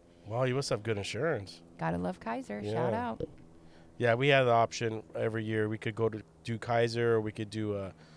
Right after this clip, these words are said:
Speaker 1: Blue Cross Blue Shield, P P O. I, I stay with Blue Shield. Uh, but yeah, I've heard some things about Kaiser.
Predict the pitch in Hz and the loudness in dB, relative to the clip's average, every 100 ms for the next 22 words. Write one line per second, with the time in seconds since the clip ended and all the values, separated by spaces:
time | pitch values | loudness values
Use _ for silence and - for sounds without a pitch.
0 | - - - 123 120 117 104 - 110 - | -20 -20 -2 0 4 4 4 2 -4 -2
1 | 110 104 - 113 104 104 104 101 101 107 | 0 0 -2 -8 -4 -2 2 4 4 2
2 | 113 139 - 127 107 95 107 101 - 104 | 0 0 0 0 -2 -2 -4 -4 -6 -6
3 | 101 98 - - - - - - 98 95 | -4 -6 -10 -20 -20 -20 -20 -8 -6 -6
4 | 90 - _ 117 127 147 127 139 156 165 | -8 -12 _ 2 8 8 6 2 -2 -6
5 | - 147 135 117 110 107 101 101 104 104 | -8 -6 -6 -4 -6 -6 -6 -6 -6 -8